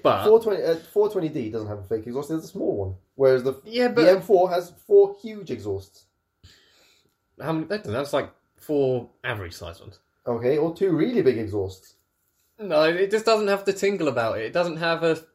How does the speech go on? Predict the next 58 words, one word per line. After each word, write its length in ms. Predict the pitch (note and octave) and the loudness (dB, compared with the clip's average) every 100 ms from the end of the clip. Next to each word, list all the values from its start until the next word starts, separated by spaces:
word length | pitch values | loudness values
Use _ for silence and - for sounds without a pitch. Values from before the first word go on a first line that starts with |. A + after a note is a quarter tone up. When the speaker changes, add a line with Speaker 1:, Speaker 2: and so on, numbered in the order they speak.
| - | -16
Speaker 1:
a 60 | |
special 340 | - F#3 E3 E3+ | -4 -2 -2 -2
quality 400 | - F3 C#3+ A#2 | 2 2 2 -4
about 260 | G#2 F#2 | -4 -4
it. 100 | G2+ | -4
It 120 | C#3 | -2
doesn't 180 | C#3 F#3+ | 2 2
have 140 | F3+ F#3+ | 2 0
a 40 | |
person-, 380 | F#3 F#3+ F3 F#3 | 2 2 2 0
it 40 | |
doesn't 160 | D#3+ G3+ | -4 -4
have 80 | G3+ | -4
a 20 | |
character. 560 | - E3+ F3 D#3 G2 F2+ _ | -4 -2 -2 -2 -8 -10 _
It's 160 | C#3+ C3+ | -10 2
there 220 | G3+ G#3 | 4 4
for 100 | G3+ | 2
the 80 | F3+ | -2
businessman. 560 | F#3 G3+ G3+ A3 A2 | 2 2 0 -6 -4
Speaker 2:
You 60 | E3 | 4
Speaker 1:
I 20 | |
Speaker 2:
want 160 | F#3 F#3 | 4 6
Speaker 1:
hate 100 | G3 | 4
Speaker 2:
character? 280 | D#3+ A2+ A#2 | 2 2 -2
Speaker 1:
that. 220 | C#3+ - | -2 -8
Speaker 2:
You 100 | - D#3 | -10 -8
want 160 | E3 | -4
character? 440 | G3+ D3 - D3 D#3+ _ - | -4 -2 -2 -2 -4 _ -4
Rear 200 | C3 C#3 | 0 2
wheel 180 | C#3 C3 | 2 2
drive. 320 | B2+ A2+ G2+ - _ _ | 4 4 2 -10 _ _
Speaker 1:
Yeah. 200 | - B2 | -4 0
Speaker 2:
Tunable. 240 | A3+ C#3+ E3 | 2 4 6
Speaker 1:
Oh, 20 | |
yeah, 180 | E3 D3 | 6 6
the 40 | B2 | 2
com-, 180 | C#3 | -6
yeah, 140 | B2 B2+ | -8 -8
the 120 | B2+ | -4
Speaker 2:
Remember 340 | C3 F3+ G#3+ | 2 2 4
Speaker 1:
Mercs. 60 | F#3+ | 2
Speaker 2:
the, 200 | F#3 D3+ | 2 0
remember 260 | D#3 G3 G3 | 0 0 2
the 260 | G3 F#3 | 2 2
B 160 | D#3+ F3 | -2 -4
M 80 | F3 | -4
W 380 | F3 D#3+ D#3+ | -6 -4 -6
tuner 580 | D#3 - D#3+ D3 C#3 C3 - _ | -6 -8 -6 -4 -4 -4 -10 _
guy 180 | D3 C#3 | 2 2
that 140 | B2 | 2
we 120 | C3+ | -2
raced 260 | B2+ G#2+ - | -4 -4 -8
with 80 | A2+ | -12
the 60 | |
G 100 | A2 | -12
T 160 | B2 D3+ | -10 -4
R? 180 | A2 | -4